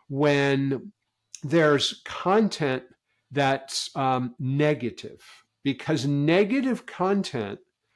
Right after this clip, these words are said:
for whatever reason, we humans, when we become angry and we see negative content, we tend to engage more with it. And I don't know why that is. It has to,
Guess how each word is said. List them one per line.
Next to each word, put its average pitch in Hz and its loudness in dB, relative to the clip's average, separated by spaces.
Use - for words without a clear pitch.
for 143 0
whatever 143 6
reason, 165 2
we 139 -2
humans, 131 0
when 127 -2
we 135 0
become 139 -4
angry 135 -2
and 123 -4
we 127 0
see 139 -2
negative 127 0
content, 185 -2
we 156 4
tend 170 0
to 220 2
engage 127 0
more 220 4
with 110 -2
it. - -20
And 120 -4
I 139 2
don't 180 0
know 170 4
why 160 4
that 180 2
is. 131 0
It 127 -6
has 123 -8
to, 117 -18